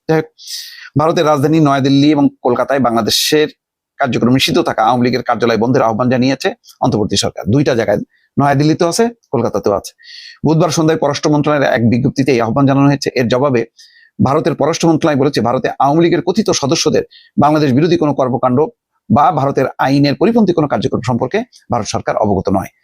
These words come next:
বাংলাদেশের পররাষ্ট্র মন্ত্রণালয়ের বিজ্ঞপ্তিতে বলা হয়েছে, ভারতের রাজধানী নয়াদিল্লি এবং কলকাতায় নিষিদ্ধ রাজনৈতিক দল বাংলাদেশ আওয়ামী লীগের কার্যালয় স্থাপনের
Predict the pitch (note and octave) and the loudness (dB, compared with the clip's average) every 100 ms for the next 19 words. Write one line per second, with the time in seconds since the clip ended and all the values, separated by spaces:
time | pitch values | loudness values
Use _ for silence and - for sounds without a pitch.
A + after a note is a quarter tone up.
0 | _ - - - _ - C#3+ C#3+ C#3+ D3+ | _ -20 -20 -20 _ -2 0 2 0 0
1 | F3 C#3+ C#3 D#3 D3+ D3+ D3+ B2 C3 C#3 | 0 -2 0 0 2 2 2 2 0 0
2 | C3 C3+ C#3 E3+ F3 A3 - - - C3 | 0 0 0 0 0 -4 -6 -8 -2 0
3 | C3+ B2+ B2+ C#3 C3+ C3 B2 C3 D3 C3 | 0 0 2 2 4 4 2 2 2 2
4 | B2 A#2+ B2 A#2+ A2+ C#3 C3+ B2 A2+ G#2+ | 0 0 0 0 0 0 0 0 -2 -4
5 | A2 G#2+ C#3+ A#2+ A2+ - A2 A2+ A#2 B2 | -4 0 0 0 -2 -2 0 2 0 -2
6 | - C#3 A2+ A2+ - A2+ A#2+ | -4 -2 0 -2 -4 -2 -2